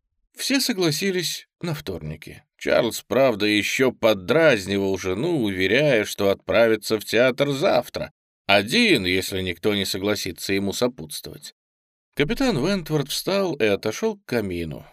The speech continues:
быть может, заранее предполагая вскоре от него отойти и незаметно занять место рядом со стулом Энн. "Вы не так уж долго пробыли в Бате", — заметил он, "чтобы успеть наскучить вечерними его приемами".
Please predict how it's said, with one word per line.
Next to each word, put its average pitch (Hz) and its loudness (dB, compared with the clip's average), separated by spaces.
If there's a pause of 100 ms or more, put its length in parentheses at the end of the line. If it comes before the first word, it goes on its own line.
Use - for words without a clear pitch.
быть - -8
может, 190 -2
заранее 120 0
предполагая 104 0
вскоре - -4
от 110 -8
него 127 0
отойти 123 -2 (280)
и 127 2
незаметно 123 0
занять 98 -4
место 143 -6
рядом 190 -2
со 110 -4
стулом 92 -6 (100)
Энн. - -18 (540)
"Вы 98 0 (140)
не 92 -4
так 113 -2
уж 98 0
долго 110 0
пробыли 117 0
в 95 -2
Бате", — 95 -2 (180)
заметил 90 -2
он, 87 -4 (240)
"чтобы 131 0
успеть 110 0
наскучить 95 -4
вечерними 92 -2
его 92 0
приемами". 92 -4